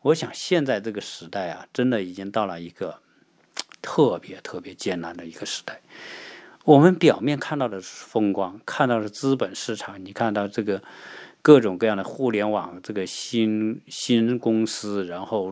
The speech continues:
多么多么的火什么的，啊，实际上这个都真不是一个好现象。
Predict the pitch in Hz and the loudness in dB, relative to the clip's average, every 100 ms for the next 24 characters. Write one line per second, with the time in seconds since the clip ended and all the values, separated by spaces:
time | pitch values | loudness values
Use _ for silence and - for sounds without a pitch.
0 | - 113 107 104 104 98 98 95 104 95 | -2 0 0 -2 -4 -4 -4 -6 -6 -8
1 | 90 - 104 90 80 87 - 85 85 85 | -8 -8 -6 -6 -6 -6 -6 -10 -12 -14
2 | - - - - - - - 104 98 - | -14 -18 -16 -16 -16 -16 -8 -6 -2 0
3 | 110 117 104 123 101 - 120 117 151 135 | 2 2 4 2 4 6 6 8 6 6
4 | 139 123 92 95 - 92 92 85 - - | 2 0 -6 -6 -8 -8 -8 -8 -10 -14
5 | - 80 - - | -16 -16 -16 -20